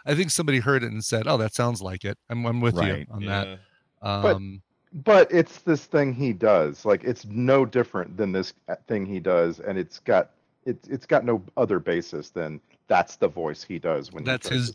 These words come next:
Speaker 4: talk
Speaker 1: German
Speaker 4: German.
Speaker 1: accent.
Speaker 3: Yeah,
Speaker 1: That is
Speaker 3: that's
Speaker 1: the
Speaker 3: the
Speaker 1: German
Speaker 3: fish.
Speaker 1: accent.
Speaker 3: It's the fish in this, in the American Dad. It's the same damn voice. And that's fine.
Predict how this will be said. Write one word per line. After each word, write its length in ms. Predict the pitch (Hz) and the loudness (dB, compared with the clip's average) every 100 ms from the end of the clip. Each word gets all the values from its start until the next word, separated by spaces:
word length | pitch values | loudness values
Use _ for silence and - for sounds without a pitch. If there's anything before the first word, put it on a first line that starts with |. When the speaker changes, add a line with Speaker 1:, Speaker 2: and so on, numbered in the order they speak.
| - | -8
Speaker 4:
talk 120 | 113 | -4
Speaker 1:
German 200 | 120 117 | -4 -4
Speaker 4:
German. 140 | 110 | -6
Speaker 1:
accent. 280 | 104 - 95 - | -10 -12 -12 -4
Speaker 3:
Yeah, 100 | 117 | 0
Speaker 1:
That 120 | - | 0
is 160 | 92 | 0
Speaker 3:
that's 0 | |
Speaker 1:
the 100 | - | 0
Speaker 3:
the 160 | 175 101 | 0 2
Speaker 1:
German 140 | 147 | 2
Speaker 3:
fish. 140 | 196 - | 2 0
Speaker 1:
accent. 120 | - | 0
Speaker 3:
It's 120 | 131 | 0
the 100 | - | 0
fish 380 | 147 - 165 - | -2 0 -2 -2
in 120 | 147 135 | -4 -4
this, 220 | 127 - - | -4 -6 -6
in 240 | 113 113 | -6 -2
the 480 | 113 110 104 101 98 - | -2 -2 -2 -4 -8 -12
American 540 | 92 104 110 101 104 92 | -4 0 0 0 -6 -4
Dad. 320 | 80 - 85 _ - | -4 -6 -12 _ -18
It's 160 | 90 | -12
the 80 | - | -8
same 300 | - 107 107 | -8 -8 -8
damn 280 | 95 82 82 | -6 -4 -4
voice. 380 | 69 62 67 - _ _ _ _ | -8 -10 -12 -14 _ _ _ _
And 100 | 90 | -4
that's 160 | 107 - | -2 -2
fine. 560 | 165 190 165 147 156 | -4 0 0 -2 -6